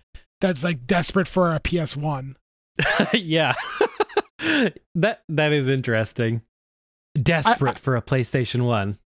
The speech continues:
Speaker 1: I, I love it, though. I love, te-, like, technology like that. There's, like, you know, there's, like, talk about, like, old devices that just have, like, incredible technology in them that just does not, like, they put it into that device specifically so that they could get it,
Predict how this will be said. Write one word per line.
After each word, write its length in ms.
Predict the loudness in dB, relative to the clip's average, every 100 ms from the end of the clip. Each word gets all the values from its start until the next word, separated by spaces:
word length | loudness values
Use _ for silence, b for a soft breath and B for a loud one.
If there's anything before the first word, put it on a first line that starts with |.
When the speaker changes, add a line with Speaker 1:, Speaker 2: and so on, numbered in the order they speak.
| _ _ _ _ -2
Speaker 1:
I, 140 | 2 4
I 80 | 4
love 240 | 4 4 2
it, 160 | 0
though. 140 | -2 2
I 100 | 4
love, 240 | 4 2
te-, 160 | -2 -2 -2
like, 140 | 0
technology 520 | 0 0 0 -2 -2
like 200 | -4 -6
that. 240 | -6 -8 0
There's, 220 | 2 4
like, 280 | 2 0 _ _ -20 B -2
you 80 | 2
know, 100 | 4
there's, 140 | 4
like, 120 | 4 2
talk 240 | 0 2
about, 120 | 0
like, 160 | 0 -4 _ _ _ _
old 300 | 0 2 4
devices 600 | 2 0 -2 0 0 0
that 100 | -2
just 160 | -4 -2
have, 240 | -2 0
like, 180 | -2 0
incredible 600 | -4 -2 -2 0 0 -2 _
technology 680 | -4 0 2 2 2 2 0
in 140 | 0 0
them 280 | -2 -4
that 100 | -4
just 220 | -2 -4 -2
does 260 | 0 0 2
not, 300 | 2 2 -2 _ b b
like, 160 | 0 0 b 0
they 120 | 0
put 260 | 4 4
it 140 | 4 4
into 280 | 4 6 4
that 200 | 2 2
device 420 | 2 2 2 0
specifically 680 | -2 -2 0 2 2 4 2
so 160 | 4 2
that 140 | 2
they 100 | 2
could 180 | 0 -2
get 180 | 0 0
it, 160 | -2